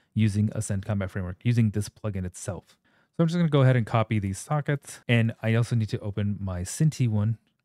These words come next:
and I'll just paste it in. So unfortunately, since Cinti is spine one, two, and three, and not four and five,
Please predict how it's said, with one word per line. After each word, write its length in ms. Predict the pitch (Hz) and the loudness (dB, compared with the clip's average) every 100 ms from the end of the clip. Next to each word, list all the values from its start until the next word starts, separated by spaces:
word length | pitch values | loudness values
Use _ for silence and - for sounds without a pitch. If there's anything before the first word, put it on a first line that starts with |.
| _ _ | _ _
and 140 | - 127 | 2 4
I'll 80 | 113 | 2
just 160 | 113 | -2
paste 240 | - 101 - | -6 -6 -4
it 80 | |
in. 120 | 92 - _ _ | -6 -8 _ _
So 320 | - 160 151 | 0 2 2
unfortunately, 640 | - 135 151 147 147 139 - | 0 2 2 0 0 -2 -4
since 320 | - 131 - | 0 0 0
Cinti 360 | - 117 123 123 | -2 0 0 0
is 120 | 113 | -2
spine 360 | - 107 104 101 | -2 -2 0 0
one, 200 | 101 101 | 0 0
two, 180 | 98 104 | 0 0
and 100 | 101 | 0
three, 280 | 110 127 123 - _ | 0 0 0 -6 _
and 140 | - 101 | -2 0
not 160 | - | -2
four 140 | - 98 | -4 -4
and 100 | 98 | -2
five, 260 | 110 110 | -2 -2